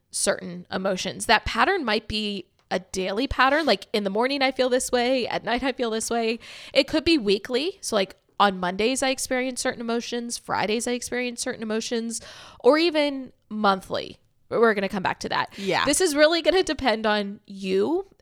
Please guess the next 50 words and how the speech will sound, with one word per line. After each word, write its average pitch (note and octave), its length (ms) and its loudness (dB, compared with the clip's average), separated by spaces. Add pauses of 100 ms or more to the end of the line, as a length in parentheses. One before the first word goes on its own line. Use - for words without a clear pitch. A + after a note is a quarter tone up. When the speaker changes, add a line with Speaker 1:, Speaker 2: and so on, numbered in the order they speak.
Speaker 1:
and G3 420 0 (480)
how D4+ 340 4
often A#3 440 6
your A3 160 2
emotions G3 520 -2
change, - 540 -8
'cause B3 160 -2
I B3 60 4
think D4+ 240 -4
we're F4+ 100 6
all A3 160 4
different - 540 -6
in G#3+ 100 -4
that F#3+ 160 -2
aspect. - 560 -6
For A3+ 140 -2
some A3+ 180 -2
of G#3+ 80 -2
us, G#3 160 0
it G3+ 100 -6
changes F#3 400 -6
very F3+ 200 -6
rapidly. C#4+ 500 0
For B3 180 -4
some A3 220 -4
of G3+ 80 -4
us, G3+ 260 -2
it's F#3 240 -8
more F#3 200 -4
of F3 80 -6
a F3 40 -2
slow E3+ 300 -2
progression. - 720 -6 (640)
Another C#4+ 380 4
reason C4 360 0
you A3+ 120 -2
should - 140 -6
be G#3 100 -4
tracking G3 460 -4
your G#3 120 -2
emotions F#3+ 800 -4
is, G#3+ 320 -4
or G3+ 200 2 (320)
yeah, F#3 220 0
tracking A3 340 -6
your G#3 100 -2
<laughs> G3 40 -4
emotions G3+ 440 -2
is A#3+ 180 -2
that G#3 300 2